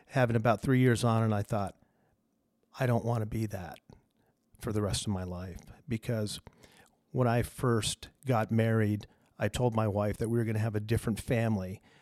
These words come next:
and we were gonna have a beautiful family and, and we were gonna do this thing together, right? And, and somehow, some way, the career pulls you away from that. And, um,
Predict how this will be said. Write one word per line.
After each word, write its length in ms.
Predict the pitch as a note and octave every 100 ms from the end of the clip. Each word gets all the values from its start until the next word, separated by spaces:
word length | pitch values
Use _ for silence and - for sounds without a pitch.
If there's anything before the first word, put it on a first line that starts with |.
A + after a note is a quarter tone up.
| _ -
and 140 | A#2+
we 140 | A#2+
were 60 | A#2
gonna 140 | A#2
have 240 | G#2+ A2+ G#2+
a 60 |
beautiful 480 | G#2 A#2 C3 B2+ -
family 540 | G#2+ A#2+ A2 G2+ A2 G#2
and, 200 | G#2 G#2+
and 260 | C#3+ A2+ G#2+
we 140 | C3
were 80 | C3
gonna 180 | A#2 A2+
do 160 | A2
this 240 | A2+ B2 -
thing 220 | B2+ A2
together, 540 | A2 A2+ A2+ G#2+ G2+ -
right? 300 | B2+ A#2 C3 - - - - -
And, 260 | C3 A#2 B2 -
and 220 | B2 A2+
somehow, 640 | - D#3+ C#3+ A#2+ B2 A#2
some 400 | - - D3 C#3
way, 380 | B2+ C3 G#2 G#2+ - -
the 80 |
career 360 | C3 C#3 C#3 C3+
pulls 540 | - - D#3+ D#3+ C#3+
you 120 | A#2+ A2
away 300 | G2+ A2 B2
from 240 | - F#2+
that. 300 | D#2+ C#2 B1 - _ _ _ _ _ -
And, 480 | A#2+ G#2+ G#2 G2+ G#2+
um, 420 | A2+ G#2 G2 F#2